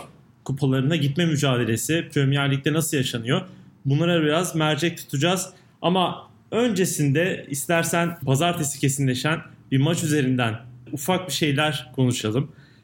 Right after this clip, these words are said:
Wycombe Wanderers tarihinde ilk kez Championship'e yükseldi. Oxford United'ı iki bir ile geçtiler ve seneye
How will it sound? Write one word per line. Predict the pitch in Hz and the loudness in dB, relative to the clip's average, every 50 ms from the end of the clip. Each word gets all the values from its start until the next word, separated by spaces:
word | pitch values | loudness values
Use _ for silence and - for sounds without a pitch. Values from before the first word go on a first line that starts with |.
| _ _ _ - | _ _ _ -4
Wycombe | 131 165 175 175 190 190 180 | -2 -2 0 2 0 2 2
Wanderers | 170 185 196 202 196 185 175 185 190 185 - - - | 2 2 2 2 2 2 2 0 0 -2 -6 -6 -2
tarihinde | - 156 147 156 160 165 175 180 175 175 190 | 0 0 2 2 2 2 2 0 2 0 -2
ilk | 185 214 226 208 208 - | 0 0 -2 -2 -2 -2
kez | - 160 160 170 165 - - - - - - _ _ _ - | 0 0 0 0 -2 -4 -8 -8 -10 -12 -16 _ _ _ -6
Championship'e | - 156 156 156 156 160 156 - - - 143 175 | 0 0 0 0 2 0 0 0 0 0 0 0
yükseldi. | 160 160 143 - - 135 117 117 117 120 151 180 - - - - _ _ - | 0 0 0 0 0 0 0 2 2 0 0 -2 -2 -8 -16 -20 _ _ -4
Oxford | - 131 127 - - - 151 147 | -2 0 0 0 0 0 0 0
United'ı | 147 - 156 151 151 151 139 147 - - 151 | 2 0 0 0 0 0 -2 -4 -2 -2 -2
iki | 139 135 139 - 160 175 | 0 0 -2 -2 -2 0
bir | 175 | 0
ile | 147 151 | 0 2
geçtiler | 127 131 131 127 - - - 160 160 160 143 | 2 2 0 0 -2 -2 -2 -2 0 0 2
ve | 127 139 135 131 | 0 0 0 -2
seneye | - - 143 135 139 139 143 160 165 - | 0 0 0 2 2 2 0 -2 -4 -6